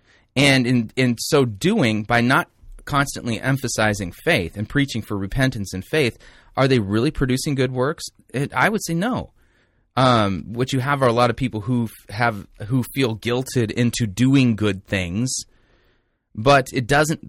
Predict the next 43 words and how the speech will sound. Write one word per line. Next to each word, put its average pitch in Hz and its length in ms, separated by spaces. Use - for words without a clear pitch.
necessarily 123 1000
flow 110 580
from 104 180
faith. 143 340
And 113 160
so, 104 320
you 98 120
know, 85 340
there's 110 180
quite 127 260
a 143 60
few 120 320
people 123 360
out 95 140
there 101 180
who 104 200
I 127 120
think 101 200
are 95 80
confused 120 480
on 85 160
this - 160
matter. - 340
And, 107 200
and 120 80
it's, - 140
and 120 220
the, 98 120
the 110 120
reason 120 280
why 127 140
is 117 80
'cause 107 260
the 110 140
emphasis 120 540
in 101 80
the 92 40
preaching 143 340
is 90 120
in 95 80
the 92 60
wrong 90 200
place. 107 440